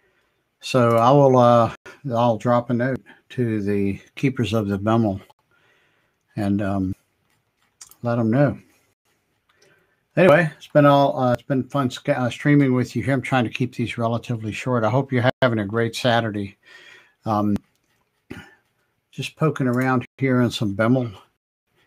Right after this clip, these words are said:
and, uh, work through some, uh, kind of an interesting new issue here. So thanks for hanging out with me, and, uh,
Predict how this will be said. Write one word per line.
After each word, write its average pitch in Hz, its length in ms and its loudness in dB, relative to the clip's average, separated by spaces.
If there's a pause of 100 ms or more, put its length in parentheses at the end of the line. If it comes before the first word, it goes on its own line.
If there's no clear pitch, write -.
(440)
and, 104 240 -4
uh, 98 120 -6 (280)
work 123 280 -4
through 123 420 2
some, 107 400 0
uh, 101 340 -2 (880)
kind 143 200 -4
of 185 60 0
an 175 100 2
interesting 170 560 2
new 170 240 6
issue 151 320 4 (240)
here. 107 340 0 (1200)
So 104 280 -4
thanks - 420 2
for 139 140 0
hanging 135 280 2
out 123 180 2
with 123 240 -2
me, 120 320 -2 (760)
and, 107 420 -6
uh, 90 320 -10